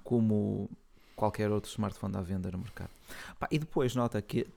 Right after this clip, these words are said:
todas as fabricantes aproveitaram também a falta de serviços Google nos smartphones Huawei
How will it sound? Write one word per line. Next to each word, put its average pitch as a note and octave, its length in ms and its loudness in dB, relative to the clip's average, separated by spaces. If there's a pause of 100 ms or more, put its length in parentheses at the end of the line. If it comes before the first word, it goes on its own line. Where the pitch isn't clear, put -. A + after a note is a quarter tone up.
todas C3 260 2
as B2 80 0
fabricantes G#2+ 540 -4
aproveitaram A2 520 -2
também A2+ 380 -6
a G2 60 -4
falta B2+ 420 -4
de - 100 -12
serviços G2+ 440 -8
Google G2 420 -8
nos A2 300 -2
smartphones G#2 520 -4
Huawei G2+ 360 -6